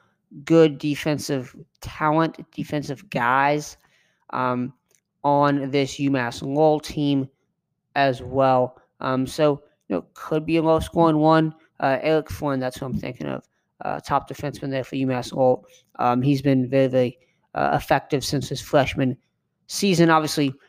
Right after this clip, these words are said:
uh, Vermont has been <laughs> known for defense over the past, uh, couple seasons. Uh, so we'll see how things shake out in that one. But,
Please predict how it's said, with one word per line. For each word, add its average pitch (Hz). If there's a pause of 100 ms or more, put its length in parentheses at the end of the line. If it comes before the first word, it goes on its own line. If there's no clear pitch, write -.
(220)
uh, 135
Vermont 135
has 127
been 131
<laughs> 131
known 143
for 139
defense 131 (480)
over 131
the 123
past, - (340)
uh, 67 (720)
couple -
seasons. 160 (380)
Uh, 127
so 143
we'll 139
see 147 (380)
how 147
things 143
shake 143
out 131 (400)
in 135
that 147
one. 208
But, 165